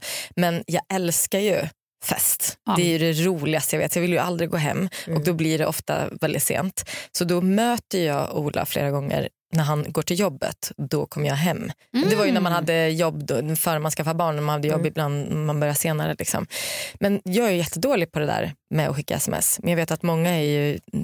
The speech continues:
Speaker 1: det är ju döden
Speaker 3: Mm.
Speaker 1: att
Speaker 2: Mm.
Speaker 1: inte meddela
Speaker 2: Ja,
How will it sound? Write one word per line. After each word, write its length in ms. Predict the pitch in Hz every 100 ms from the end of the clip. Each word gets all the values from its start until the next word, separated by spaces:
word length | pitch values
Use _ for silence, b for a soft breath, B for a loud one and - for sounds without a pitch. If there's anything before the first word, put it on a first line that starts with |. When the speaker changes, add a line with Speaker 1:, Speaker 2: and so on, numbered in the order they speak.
| - -
Speaker 1:
det 100 | 151
är 60 |
ju 180 | 151 156
döden 800 | 147 - 208 214 143 - - - - _ _ 147
Speaker 3:
Mm. 160 | 135
Speaker 1:
att 60 | 147
Speaker 2:
Mm. 160 | 151 156
Speaker 1:
inte 420 | - 147 143 147 - _ _ _ _ _
meddela 480 | 156 139 143 139 143 - _ _
Speaker 2:
Ja, 60 | -